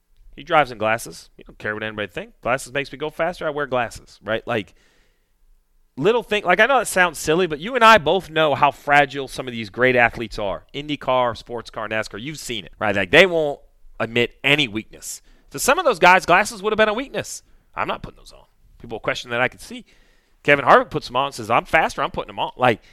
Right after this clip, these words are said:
he just doesn't care. He beats to his own drum so much. I love the fact that,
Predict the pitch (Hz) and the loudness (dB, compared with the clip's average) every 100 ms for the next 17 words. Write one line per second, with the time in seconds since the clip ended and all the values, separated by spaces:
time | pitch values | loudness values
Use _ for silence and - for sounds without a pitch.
0 | _ - 139 101 95 196 - 104 151 160 | _ -14 -12 -10 -4 -4 -4 0 6 6
1 | 160 180 - - 156 110 104 107 127 180 | 4 -8 -12 -4 -2 -2 -4 -8 -6 -8
2 | - 175 151 143 147 135 117 120 107 - | -10 -12 -10 -12 -14 -12 -8 -8 -8 -12
3 | 127 120 101 - - 139 127 120 139 175 | -10 -6 -6 -4 2 4 4 4 4 4
4 | 170 190 - 113 87 - - _ _ _ | 0 -6 0 0 0 -8 -20 _ _ _
5 | _ _ 101 113 113 104 - | _ _ 0 4 4 0 -6